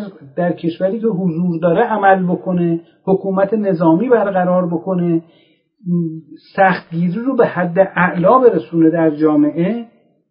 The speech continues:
دی-، این یه دوره‌ای می‌تونه طول بکشه، بعد اثر خودش رو از دست می‌ده، ضمن اینکه عصیان مردم نمیخوابه، چون دستگاه ضد تبلیغاتی غیر مغان تعطیل نشده و داره کار خودش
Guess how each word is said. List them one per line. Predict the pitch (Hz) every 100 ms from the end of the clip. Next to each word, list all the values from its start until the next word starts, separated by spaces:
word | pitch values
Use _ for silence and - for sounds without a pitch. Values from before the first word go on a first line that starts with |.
| 170 160
دی-، | 165 202 196
این | - 269 311 294 277 - _ 175
یه | 240 226
دوره‌ای | 214 180 165 180 139 - _ _ _
می‌تونه | 156 - 147 131
طول | - 135
بکشه، | 120 - 110 - 113 _ _
بعد | 233 277
اثر | 170 - 175
خودش | 165 180 180 -
رو | 170
از | 143 147
دست | 180 -
می‌ده، | 196 233 233 - _
ضمن | 175 214 233
اینکه | 240 240 220 233
عصیان | 196 190 170 175 175
مردم | 165 170 170 180 220 233
نمیخوابه، | 262 - 175 180 175 170 _
چون | _ 220 254
دستگاه | 214 160 - - 165 143
ضد | 156 147 165 170 165 -
تبلیغاتی | 160 156 165 160 160 147 160 156 143 - _ _
غیر | 175 180 180
مغان | 175 165 220 220
تعطیل | 139 127 - 139
نشده | 120 123 - 110 107 - _
و | 160
داره | 151 156
کار | 165 175
خودش | 170 180 170